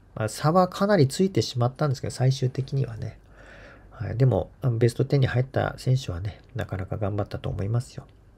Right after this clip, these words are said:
それで次ですね。はい。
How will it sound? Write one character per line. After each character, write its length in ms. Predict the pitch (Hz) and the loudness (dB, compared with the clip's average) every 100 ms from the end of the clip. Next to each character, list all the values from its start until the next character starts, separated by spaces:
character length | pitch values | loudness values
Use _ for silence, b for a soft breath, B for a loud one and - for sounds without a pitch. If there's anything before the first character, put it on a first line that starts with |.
| - b b b | -20 b b b
そ 140 | - 127 | 2 4
れ 60 | |
で 140 | 120 120 | 6 4
次 260 | - 131 | 4 4
で 100 | 113 | 4
す 140 | - 90 | 0 -4
ね。 340 | 107 104 - - - - - - - - - - | -2 -2 -6 -20 -20 -20 -20 -20 -20 -20 -20 -20
は 320 | - - - | -18 -16 -12
い。 80 | - | -14